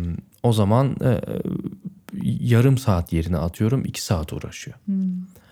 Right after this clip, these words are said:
Speaker 1: Ama masteringciler pek, e, müzikal değildir genelde.
Speaker 2: Daha teknik bakıyorlar
Speaker 1: Aynen.
Speaker 2: olaya.
Speaker 1: Onlar teknik bakıyor. Adamların ama, e, bir, e, kabinleri oluyor. Otuz bin euroluk oluyor bir
Speaker 2: Hmm.
Speaker 1: tane kabini.
Speaker 2: Hmm.
Speaker 1: Etti,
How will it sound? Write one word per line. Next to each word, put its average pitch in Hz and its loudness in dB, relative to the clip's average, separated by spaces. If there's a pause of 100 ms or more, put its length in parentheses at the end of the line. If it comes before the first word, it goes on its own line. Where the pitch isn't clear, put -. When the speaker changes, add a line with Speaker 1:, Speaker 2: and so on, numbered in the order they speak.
(100)
Speaker 1:
Ama 147 2
masteringciler 135 2
pek, - -4 (100)
e, 123 0 (220)
müzikal 113 4
değildir 92 2 (260)
genelde. 80 0 (180)
Speaker 2:
Daha 247 8
teknik 247 6
bakıyorlar 196 4
Speaker 1:
Aynen. 113 6
Speaker 2:
olaya. 87 0
Speaker 1:
Onlar 127 6
teknik - 0
bakıyor. 107 2
Adamların 117 4
ama, 113 4 (100)
e, 104 2 (280)
bir, 123 0
e, 110 0 (280)
kabinleri 117 4
oluyor. 87 4
Otuz 113 0
bin 85 4
euroluk 85 2
oluyor 80 0
bir 92 0
Speaker 2:
Hmm. 196 -2
Speaker 1:
tane - -2
kabini. 98 0
Speaker 2:
Hmm. 202 -2
Speaker 1:
Etti, 110 0